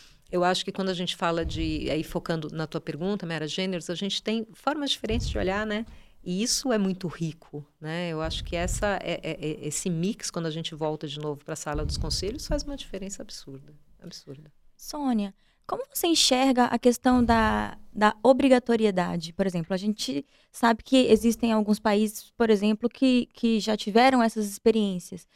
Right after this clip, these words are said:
Speaker 2: de colocar uma obrigatoriedade de composição,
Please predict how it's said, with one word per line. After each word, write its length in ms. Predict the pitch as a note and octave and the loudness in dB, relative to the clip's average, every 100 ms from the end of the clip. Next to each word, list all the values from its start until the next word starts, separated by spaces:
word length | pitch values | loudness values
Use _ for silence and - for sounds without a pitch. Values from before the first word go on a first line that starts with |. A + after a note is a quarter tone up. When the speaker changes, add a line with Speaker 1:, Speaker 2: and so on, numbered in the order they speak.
| - - - | -20 -10 -2
Speaker 2:
de 180 | F3+ A3 | 0 4
colocar 540 | B3+ B3 B3 B3 C4+ | 6 6 6 2 2
uma 220 | C#4+ B3+ | 6 6
obrigatoriedade 1120 | A#3+ A#3 A#3 A3+ A3 G#3+ G3 A3 A#3+ G#3+ G#3 | 6 6 6 4 2 2 4 2 2 2 -2
de 460 | G3 F3+ G3+ G3+ G3 | -2 -2 0 2 0
composição, 880 | - A3 - G3+ G3 - G#3+ A3 G3+ | -2 0 4 4 4 2 6 6 4